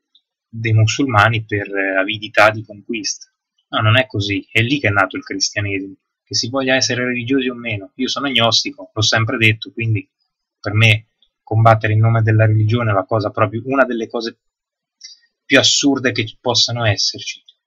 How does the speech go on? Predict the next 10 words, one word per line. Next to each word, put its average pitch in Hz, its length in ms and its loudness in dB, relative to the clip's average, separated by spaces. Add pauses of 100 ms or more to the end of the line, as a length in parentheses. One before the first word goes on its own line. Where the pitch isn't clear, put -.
(280)
Però 139 260 6
così 110 220 2
come 113 400 2
gli 107 140 -4
islamici 127 640 0
hanno 107 220 -2
conquistato 110 600 0
quelle, 107 440 -4
quei 120 180 -8
territori 110 720 -4